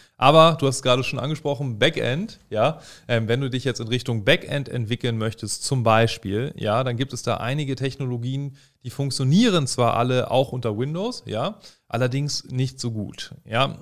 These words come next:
es gibt da so ein paar Probleme, wenn du zum Beispiel Datenbanksysteme aufsetzen möchtest, wenn du zum Beispiel sogenannte Background Task Runner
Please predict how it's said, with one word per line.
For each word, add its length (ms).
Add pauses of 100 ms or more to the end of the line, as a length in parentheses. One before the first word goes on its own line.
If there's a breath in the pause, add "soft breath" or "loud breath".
es 100
gibt 200
da 80
so 100
ein 80
paar 280
Probleme, 540
wenn 120
du 80
zum 140
Beispiel 300
Datenbanksysteme 1000
aufsetzen 640
möchtest, 580 (280 loud breath)
wenn 160
du 60
zum 200
Beispiel 720 (120)
sogenannte 680
Background 580
Task 460
Runner 460